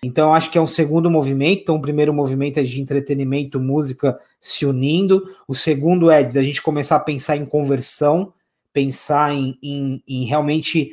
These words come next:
gerar negócio dentro desses universos. E o terceiro é o lifestyle, é o famoso lifestyle que a gente,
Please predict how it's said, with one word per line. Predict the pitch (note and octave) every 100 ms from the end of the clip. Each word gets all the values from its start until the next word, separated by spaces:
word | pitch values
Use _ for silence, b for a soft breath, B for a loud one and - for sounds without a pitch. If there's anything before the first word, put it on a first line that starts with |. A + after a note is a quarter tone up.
| B -
gerar | D3+ D3 D3
negócio | D#3 C#3 C3 C#3 F3 -
dentro | C#3+ C#3 C3
desses | C3+ - C3
universos. | C3 C3 A#2+ B2+ D3+ E3 G#3 - b b b -
E |
o | G3
terceiro | A3 G#3+ - G#3 G#3+ A#3
é | A#3
o | A3+
lifestyle, | A#3 A#3 - A3+ G#3+ D#3
é |
o | C#3
famoso | C3+ E3+ F3 G3 G3
lifestyle | F#3+ F#3 - E3+ F#3 G3
que | F3+
a |
gente, | E3+ F3+ - E3